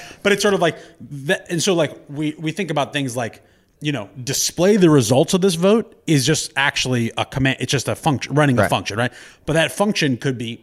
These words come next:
Speaker 1: pay this person. It could be ban this person. It could be things we could never even imagine.
Speaker 2: Right.
Speaker 1: So you, even just within the small thing of voting,
Speaker 2: Yeah.
Speaker 1: right, you have the ability of, like, you know, collaborative computing, basically.
Speaker 2: Right.
Speaker 1: Like, do,
Speaker 2: Awesome.
Speaker 1: should
Speaker 2: Yeah.
Speaker 1: we,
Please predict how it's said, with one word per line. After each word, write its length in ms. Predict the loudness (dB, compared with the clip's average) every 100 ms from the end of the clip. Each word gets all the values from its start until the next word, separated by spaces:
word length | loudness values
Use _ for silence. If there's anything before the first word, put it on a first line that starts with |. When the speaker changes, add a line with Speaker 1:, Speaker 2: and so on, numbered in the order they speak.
| _
Speaker 1:
pay 200 | -6 -4
this 180 | -4 -4
person. 500 | -6 -6 -6 -6 -8
It 140 | -12
could 100 | -12
be 120 | -12
ban 400 | -10 -4 -2 -2
this 160 | -2 -4
person. 400 | -6 -8 -8 -10
It 60 | -6
could 100 | -4
be 80 |
things 200 | -2 -2
we 60 | -4
could 100 | -2
never 220 | -2 -2
even 140 | -4 -2
imagine. 420 | 0 0 0 -6 -12 -4
Speaker 2:
Right. 180 | -4 -2
Speaker 1:
So 120 | -2
you, 100 | -2 0
even 300 | 0 2 2
just 180 | 0 -2
within 420 | -4 -2 -2 0
the 80 | 0
small 500 | -2 -2 0 0 0
thing 300 | -2 -2 -2
of 120 | -4
voting, 760 | -8 -2 0 2 2 -2 -14 -12
Speaker 2:
Yeah. 160 | -4 0
Speaker 1:
right, 240 | 0 -2 -8 _
you 140 | -4
have 200 | 0 -2
the 100 | -2
ability 460 | 0 2 2 2 0
of, 260 | -2 -4 -2
like, 340 | -4 -4 -10 -20 -20 _
you 80 | -4
know, 160 | -4 -6
collaborative 840 | -6 -4 -2 0 0 0 -2 -2
computing, 480 | -6 -4 -6 -6 -6
basically. 220 | 0 2
Speaker 2:
Right. 200 | 2 2
Speaker 1:
Like, 120 | 2
do, 80 | 0
Speaker 2:
Awesome. 80 | -2
Speaker 1:
should 260 | -2 0 2
Speaker 2:
Yeah. 140 | 2
Speaker 1:
we, 240 | 2 0